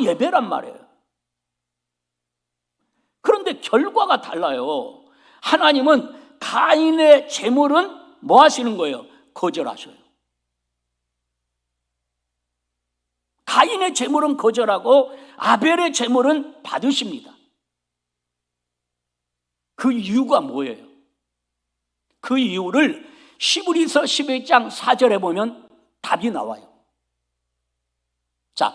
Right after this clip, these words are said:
시브리 십일 장 사 절. 시작. "믿음으로 아벨은 가인보다 더 나은 제사를 하나님께 드림으로." 거기까지만.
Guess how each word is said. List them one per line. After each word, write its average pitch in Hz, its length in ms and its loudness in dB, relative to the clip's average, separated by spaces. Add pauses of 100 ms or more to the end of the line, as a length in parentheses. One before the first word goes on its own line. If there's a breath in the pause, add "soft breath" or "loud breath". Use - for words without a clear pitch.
(140)
시브리 294 380 -2
십일 233 320 -8
장 196 180 -2
사 175 200 -4
절. - 200 -14 (520)
시작. 220 760 0 (220 soft breath)
"믿음으로 254 840 4
아벨은 208 520 6
가인보다 190 640 -2
더 226 220 2
나은 226 640 2
제사를 240 960 2
하나님께 220 1120 2
드림으로." 208 840 4
거기까지만. 208 760 -2